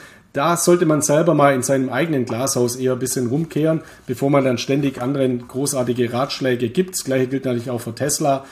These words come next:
Elon Musk. Aber grundlegend ist es so, mehrere Auswertungen von großen Banken, Vermögensverwaltern haben eben ergeben, dass mittlerweile viele Investoren, Institutionelle erste Strukturen geschaffen haben,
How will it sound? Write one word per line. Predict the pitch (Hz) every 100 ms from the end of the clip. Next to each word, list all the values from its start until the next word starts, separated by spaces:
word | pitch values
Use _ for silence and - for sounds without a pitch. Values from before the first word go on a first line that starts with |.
| - -
Elon | 139 135 120
Musk. | 127 170 - -
Aber | 135 143 139 - -
grundlegend | 156 226 180 180 175
ist | 151
es | 151 -
so, | 165 202 180 170 147 - - - -
mehrere | 131 196 202 175
Auswertungen | 151 185 180 131 127 123 113 110 120 117 - - -
von | 139 135
großen | 139 170 170 143
Banken, | 151 185 180
Vermögensverwaltern | 147 135 160 185 - 139 139 147 143 127
haben | 139 139
eben | 135 135
ergeben, | 117 147 175 185 170
dass | 135 151
mittlerweile | 160 156 143 143 131
viele | - 208 220
Investoren, | 180 170 143 127 - 147 190 196 190
Institutionelle | 147 - 143 139 139 147 180 175 - - _
erste | 151 156 170
Strukturen | 147 139 120 175 202 185
geschaffen | 156 160 165 170
haben, | 139 143